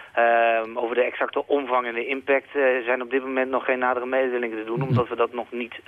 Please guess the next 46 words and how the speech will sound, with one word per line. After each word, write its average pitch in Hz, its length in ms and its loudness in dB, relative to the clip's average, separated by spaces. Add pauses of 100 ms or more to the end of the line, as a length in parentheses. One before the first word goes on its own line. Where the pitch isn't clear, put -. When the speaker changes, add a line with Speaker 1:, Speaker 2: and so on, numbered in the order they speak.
(120)
Speaker 1:
goed 120 200 -4
in 113 80 -8
kaart 98 280 2
hebben. 127 240 4
Speaker 2:
Nee, 147 120 4
maar 127 120 0
dat 135 180 -2
is 139 140 2
dan 123 140 0
nogal 110 300 2
een 107 140 0
storing. 175 460 2
Weet 170 160 2
u 175 80 0
waar 160 160 2 (160)
die 151 180 2
door 160 220 4
is 127 140 -2
veroorzaakt? 143 680 -2
Speaker 1:
Nee, 127 220 0
nog 135 160 -4
niet. 151 200 -6
Hè. 131 140 2
De, 139 120 2
de 131 80 2
oorzaak 135 360 4
zijn 143 200 0
we, 131 260 2
gaan 135 160 0
we 131 60 4
uiteraard, 135 580 0
eh, 143 80 -2 (960)
uit-, 135 180 0
uiteraard 131 480 0
onderzoeken, 139 640 -2
maar 123 180 0
prioriteit 123 680 -2
ligt 131 180 -8
nu 127 240 -8
bij 127 220 2
het, 123 180 -2
eh, 123 220 2
weer 120 160 0
herstellen 120 440 0
van, 123 300 -2
eh, 117 140 2